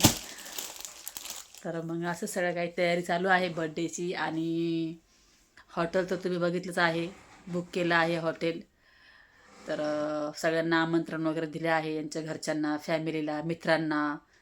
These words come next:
सगळे येतील उद्या. उद्या मी तयार होणार. <laughs> आजचा व्हिडिओ इथे स्टॉप करते, उद्याचा व्हिडिओ नक्की बघा, बर्थडेचा व्हिडिओ, ठीक आहे, बर्थडे व्लॉग, <laughs> लाडूचा बर्थडे व्लॉग.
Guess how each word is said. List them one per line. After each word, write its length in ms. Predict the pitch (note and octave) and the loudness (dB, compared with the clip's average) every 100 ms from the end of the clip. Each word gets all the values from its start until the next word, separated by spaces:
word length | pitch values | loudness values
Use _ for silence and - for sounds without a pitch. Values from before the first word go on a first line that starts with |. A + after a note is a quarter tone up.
| _ | _
सगळे 320 | - F3+ E3 E3 | -4 -2 2 2
येतील 280 | D#3+ F3+ | 0 -2
उद्या. 260 | E3+ D#3+ D#3+ | -2 2 2
उद्या 220 | D#3+ D#3+ | 2 -2
मी 100 | E3 E3 | -4 0
तयार 240 | E3 E3 | 2 4
होणार. 340 | F3 E3+ E3 E3 | 4 2 0 0
<laughs> 380 | A3 - - E4+ - - _ E3 | 0 0 0 -4 -4 -20 _ -10
आजचा 300 | D#3+ - E3+ | -8 -2 -2
व्हिडिओ 240 | E3 E3 | 0 -2
इथे 180 | E3 E3+ | -2 -6
स्टॉप 360 | - F#3+ F#3+ | -2 -2 -2
करते, 460 | - F3+ F#3 F3+ F3 | -6 -6 -2 -2 -2
उद्याचा 380 | F3 E3+ D#3+ F3 | -2 -2 0 0
व्हिडिओ 220 | D#3+ E3+ | 0 0
नक्की 340 | E3+ E3 G#3 | 0 -2 0
बघा, 220 | F#3+ F#3 F3+ | 2 4 4
बर्थडेचा 480 | F3+ F3 F3 F3 | 2 2 0 2
व्हिडिओ, 420 | F3 E3+ E3+ E3 E3 | 2 2 2 2 0
ठीक 220 | A#3+ F#4 | -2 0
आहे, 100 | G#4+ | 0
बर्थडे 440 | E3+ F3+ E3 G3 | 2 0 4 2
व्लॉग, 380 | F3+ F3+ F3 E3+ | 4 4 4 2
<laughs> 760 | C4+ F4 F4 D4+ - - - D4+ - C#4 G#3+ | 4 6 8 6 4 -12 -2 -2 -2 -6 2
लाडूचा 440 | F#3 F3+ F3+ F#3+ | 6 6 6 2
बर्थडे 360 | E3+ E3+ E3 F3 | 0 -2 2 0
व्लॉग. 240 | D#3+ D3+ | 2 -4